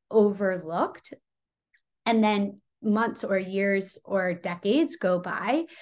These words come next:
and you might turn around and wonder, like, "Why do I talk to myself this way?" Or, "Why am I so hard on myself?" Or, "Why can't I figure this shit out?" Right? And so even though it may feel small and trivial, it really is not.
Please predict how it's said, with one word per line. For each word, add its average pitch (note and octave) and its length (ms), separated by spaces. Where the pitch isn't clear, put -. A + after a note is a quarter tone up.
and G#3 400
you G#3 140
might G#3+ 220
turn B3 180
around G3 320
and F#3 200
wonder, F3 440
like, F3 240
"Why G#3 200
do G4 100
I G#4 80
talk - 320
to E3 100
myself E3+ 480
this F3+ 240
way?" E3+ 360
Or, F#3+ 320
"Why A#3 240
am E4+ 100
I E4 100
so B3+ 200
hard G3 260
on F#3+ 80
myself?" F3 500
Or, G3 200
"Why G#3 180
can't F4+ 220
I E4+ 120
figure G3+ 380
this F#3 180
shit F3+ 240
out?" E3+ 340
Right? G3+ 280
And A3 180
so F#3+ 440
even D4 300
though A3 140
it G3 100
may F#3+ 200
feel F#3+ 280
small F3 320
and E3+ 120
trivial, A3 580
it - 160
really B3+ 320
is C4 160
not. F3+ 320